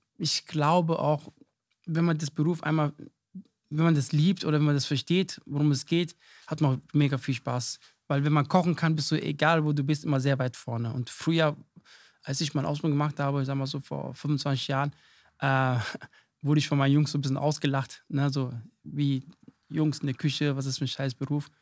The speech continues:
Und mittlerweile, wenn du ein guter Koch bist, äh, hast du, kannst du vom Status wie so ein Rockstar werden, ja? Ähm, das ist auch ein bisschen auch alles, alles gedreht. Also ich, ich empfehle wirklich, junge Menschen mal so einen Blick in die Küche zu schmeißen. Es ist, ist natürlich, ist es ein harter Beruf,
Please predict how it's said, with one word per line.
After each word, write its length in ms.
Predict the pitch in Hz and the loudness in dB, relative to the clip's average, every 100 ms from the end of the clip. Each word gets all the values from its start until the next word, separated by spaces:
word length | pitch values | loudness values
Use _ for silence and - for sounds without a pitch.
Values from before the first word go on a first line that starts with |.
| _ - - - | _ -20 -14 -2
Und 80 | |
mittlerweile, 640 | 143 143 135 139 139 143 127 _ _ - | -2 0 0 0 2 0 -2 _ _ -2
wenn 140 | 151 | 2
du 60 | 143 | 2
ein 140 | 135 | 2
guter 260 | 127 143 139 | 0 -2 -4
Koch 200 | - 139 - | -4 -8 -4
bist, 320 | 151 - - | -4 -4 -4
äh, 120 | 139 | -4
hast 240 | 127 143 | -2 -2
du, 160 | 147 139 - _ _ _ | -2 -2 -4 _ _ _
kannst 240 | - 143 151 | -6 -4 -2
du 80 | |
vom 240 | 143 143 123 | 0 0 0
Status 460 | - 131 147 156 | -2 -4 -4 -4
wie 140 | 156 151 | -2 2
so 100 | 156 | 2
ein 80 | 143 | 2
Rockstar 560 | - 165 - - 123 | 0 -2 -2 -2 -2
werden, 220 | 123 120 | -2 -4
ja? 200 | 123 156 - _ - - - - | -2 -4 -6 _ -20 -20 -10 0
Ähm, 540 | 143 143 143 135 135 - 233 _ _ _ - | 4 4 4 4 0 -4 -18 _ _ _ -2
das 280 | 180 151 220 | 0 2 4
ist 140 | 233 | 4
auch 120 | 220 | 4
ein 60 | 190 | 2
bisschen 160 | 202 | -2
auch 120 | 135 175 | -4 0
alles, 240 | 165 156 _ _ | -2 -2 _ _
alles 240 | - 151 - | -2 -2 0
gedreht. 380 | 127 135 139 | -2 2 2
Also 160 | - 139 | 0 -2
ich, 180 | 147 - | -2 0
ich 140 | 165 | 2
empfehle 460 | 208 156 202 202 165 | 2 2 2 2 2
wirklich, 260 | 180 143 | -2 -2
junge 180 | 165 175 | 0 2
Menschen 340 | 165 160 - 170 | 2 0 -2 -2
mal 160 | 151 | 0
so 80 | 147 | 0
einen 80 | 135 | 0
Blick 200 | 147 151 | -2 -2
in 100 | 143 | -4
die 60 | |
Küche 260 | 123 170 170 | -2 -4 -6
zu 120 | - | -8
schmeißen. 340 | 151 160 156 160 | -6 -4 -4 -4
Es 100 | 139 | -6
ist, 180 | 135 - _ - _ | -8 -10 _ -20 _
ist 100 | - | -4
natürlich, 320 | 151 - 151 | -4 -2 -6
ist 100 | - | -4
es 80 | 160 | -4
ein 120 | 147 | -2
harter 240 | 147 156 151 | -2 -2 -2
Beruf, 360 | 143 147 147 | 0 -2 -4